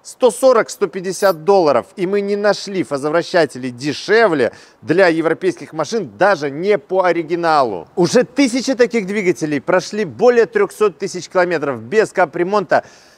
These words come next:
и чувствуют себя прекрасно многие владельцы вот этих Хавейлов, тюнингуют их, то есть двигатели, и не только чип-тюнингом, то есть нагрузку в триста сил и более они держат отлично, как и их немецкие прародители.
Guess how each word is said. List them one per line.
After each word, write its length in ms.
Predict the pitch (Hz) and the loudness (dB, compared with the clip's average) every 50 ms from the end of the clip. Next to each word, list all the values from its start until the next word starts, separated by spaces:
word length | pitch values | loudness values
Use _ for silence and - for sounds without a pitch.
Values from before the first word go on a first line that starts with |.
| _ _ | _ _
и 160 | - 233 254 202 | -2 -2 0 0
чувствуют 600 | - - 247 247 202 - - 196 175 160 - - | -2 -2 -2 -2 -2 -2 -4 -2 -2 -2 -4 -4
себя 260 | - 165 160 151 135 | -6 0 2 2 2
прекрасно 800 | - - 151 156 170 - - 190 190 175 147 - - 127 120 123 | 0 -4 -8 -8 -8 -4 0 2 2 2 2 -2 -8 -10 -10 -8
многие 600 | 135 156 170 170 180 190 190 180 143 123 135 139 | -6 -4 -2 0 2 2 2 2 0 -2 -8 -6
владельцы 760 | 120 127 151 160 165 135 131 165 160 131 110 - - 117 113 | -4 0 0 0 0 0 0 -2 -2 -2 -4 -10 -10 -10 -8
вот 220 | 120 147 143 - | -6 -6 -6 -4
этих 320 | 165 165 - - 165 143 - | -4 -6 -4 -6 -10 -8 -6
Хавейлов, 760 | - - 175 170 131 139 180 180 160 135 123 117 104 - _ | -2 0 0 0 2 2 2 2 4 2 2 0 -2 -4 _
тюнингуют 960 | - 160 165 170 175 175 170 151 127 123 151 196 196 185 175 151 131 - - | -6 -6 -4 -4 -4 -6 -6 -8 -8 -6 -2 0 0 2 2 0 -2 -2 -4
их, 160 | 147 127 101 _ | -6 -6 -6 _
то 100 | - 147 | -6 -6
есть 240 | 147 143 131 120 120 | -6 -6 -6 -8 -8
двигатели, 640 | 120 170 185 202 185 147 143 - - 123 120 123 | -8 -6 -4 -4 -4 -6 -6 -8 -8 -12 -10 -8
и 160 | 127 139 151 165 | -8 -8 -8 -8
не 220 | 180 190 208 196 | -6 -6 -6 -6
только 440 | - - 196 196 202 185 - 202 185 | -4 0 0 0 0 2 0 -2 -2
чип-тюнингом, 680 | - 185 170 - - 190 196 175 160 135 113 123 110 101 | -2 -4 -10 -10 -8 -6 -6 -4 -6 -4 -4 -6 -6 -4
то 100 | - 165 | -4 -4
есть 200 | 165 139 - _ _ - - _ _ | -4 -4 -6 _ _ -20 -20 _ _
нагрузку 720 | - 131 160 170 147 135 175 214 208 175 - - - 135 113 | -4 0 0 0 0 0 0 2 2 0 0 -2 -10 -12 -12
в 80 | - | -12
триста 400 | _ - 180 196 160 - - 170 | _ -6 -4 -4 -4 -4 -4 -6
сил 260 | 151 - - 180 160 143 | -6 -4 -4 -4 -2 -2
и 60 | 139 | -4
более 440 | 107 104 170 214 214 185 151 139 - | -4 0 2 2 4 2 0 -2 -2
они 320 | - 156 160 156 170 175 | -4 -6 -6 -4 -6 -8
держат 560 | 147 110 95 117 175 196 160 131 143 143 - - | -8 -8 -4 -2 -2 -2 -2 -2 -6 -6 -2 -2
отлично, 560 | 147 - - 165 214 185 - - 139 123 - _ | -4 -4 -4 -8 -8 -8 -8 -8 -10 -10 -10 _
как 340 | - 165 185 202 175 _ - | 0 0 0 0 0 _ -10
и 140 | 180 170 160 | -8 -6 -6
их 160 | 165 - - | -6 -8 -12
немецкие 640 | 113 117 120 120 127 156 175 - - _ - 143 135 | -12 -12 -10 -6 -6 -6 -6 -6 -10 _ -10 -10 -10
прародители. 1120 | - - - 107 120 143 151 127 139 139 127 101 113 165 165 - - 151 139 135 131 113 | -10 -8 -6 0 2 2 2 2 0 -2 -2 -4 -10 -10 -10 -10 -8 -8 -4 -2 -2 -4